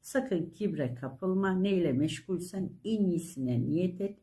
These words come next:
en iyisini yapmaya çalış diyor. Yani sen doğru olduğun sürece eğriler senin hayatından gider diyor. Evet, şimdi ikinciyi çekiyorum.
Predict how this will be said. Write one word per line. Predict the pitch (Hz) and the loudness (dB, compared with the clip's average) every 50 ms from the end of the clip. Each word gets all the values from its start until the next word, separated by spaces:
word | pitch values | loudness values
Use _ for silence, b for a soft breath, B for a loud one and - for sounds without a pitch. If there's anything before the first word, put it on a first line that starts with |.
| _ | _
en | 196 196 185 | -2 -2 0
iyisini | 170 160 151 - - - 139 127 123 127 | 0 -2 -2 -4 -8 -6 -4 -2 -2 -2
yapmaya | 131 143 143 - - 156 165 160 160 160 - | -2 -4 -4 -6 -6 -4 -2 0 0 -2 -2
çalış | - - 123 120 120 - - - - _ - | -6 -6 -6 -6 -6 -8 -10 -12 -14 _ -14
diyor. | - 101 - - B B B B B B B B B B B - | -12 -10 -10 -10 B B B B B B B B B B B 0
Yani | 214 214 202 180 160 151 | 4 4 6 4 4 2
sen | 147 - - - 190 180 185 196 196 175 | -2 -4 -4 -2 0 2 2 2 0 0
doğru | 170 165 160 160 160 156 143 | -2 0 0 0 -2 -2 -2
olduğun | 113 143 147 147 139 - 170 180 202 208 | -2 -2 -2 -2 -4 -6 -4 -4 -2 -4
sürece | 208 - - 156 143 135 127 123 - - - | -4 -6 -6 -2 -2 0 0 -2 -2 -4 -4
eğriler | 123 170 170 156 147 151 135 131 123 120 | -2 0 0 0 0 0 -2 0 0 0
senin | 120 - - 202 170 143 139 - | 0 0 0 0 -2 -2 -2 -4
hayatından | - 175 175 151 135 123 123 123 - 151 151 175 190 175 147 127 | -4 -4 -2 0 0 -2 -2 -4 -6 -4 0 0 2 2 0 -2
gider | 131 127 117 117 113 104 - - _ - | -4 -6 -4 -4 -4 -4 -6 -10 _ -14
diyor. | - - - B B B B B B B B _ | -14 -14 -14 B B B B B B B B _
Evet, | 247 233 175 151 147 - | -2 0 0 0 -2 -4
şimdi | - - 190 175 165 160 175 202 | -8 -6 -4 -2 -2 0 0 0
ikinciyi | 202 196 - - 185 - - 180 165 165 - - 139 139 127 123 | 0 0 -2 -6 -12 -12 -8 -6 -6 -6 -6 -6 -6 -6 -6 -6
çekiyorum. | - - 123 120 - - - 127 120 117 120 165 185 180 - - | -8 -8 -8 -10 -10 -8 -6 -4 -2 -2 0 -2 -2 -4 -6 -10